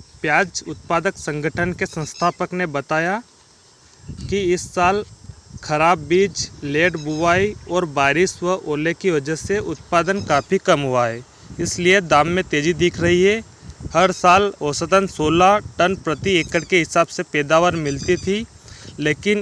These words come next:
इस बार दस से बारह टन ही average मिल रहा है। ऐसे में ग्यारह से पन्द्रह रुपये प्रति किलो का औसत दाम कोई ज़्यादा नहीं है। फसल कम रहेगी तो दाम में वृद्धि होना तय है।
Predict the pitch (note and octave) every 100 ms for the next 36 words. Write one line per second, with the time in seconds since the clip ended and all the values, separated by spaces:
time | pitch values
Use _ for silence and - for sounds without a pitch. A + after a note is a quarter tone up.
0 | F#3+ F3 E3 D#3+ E3+ G#3+ - - - -
1 | C#3 D#3+ F3+ - G3+ D#3+ C#3+ D3+ F3+ E3+
2 | E3 F3+ G3+ D3 D3 F3 G3 - - D#3+
3 | E3+ D#3 C#3 B2 A2+ A#2 - - - -
4 | - - D3+ C#3+ F#3 F#3+ G3+ A#3 B3+ _
5 | - - D3 C#3+ E3 F#3 G3+ - D#3 D#3+
6 | F3+ E3+ F#3+ F#3 D#3+ B2 F#3 - D#3+ E3
7 | D#3+ F3+ D3 - F3+ D#3 C#3 D3+ F#3 G3+
8 | G3 - - - E3 F3 C#3+ C3+ E3 E3
9 | D#3+ E3 F#3+ B3 A#3+ _ - - - C#3+
10 | F#3 F#3+ - E3+ F3+ E3 D#3 D#3 E3 F3
11 | - G#3+ C4 - - C#3+ C3+ C#3+ E3+ F#3+
12 | D3 C#3 B2+ F#3+ B3 - _ - - C#3+
13 | D3+ F3 G#3 - - D3 A#2 A2+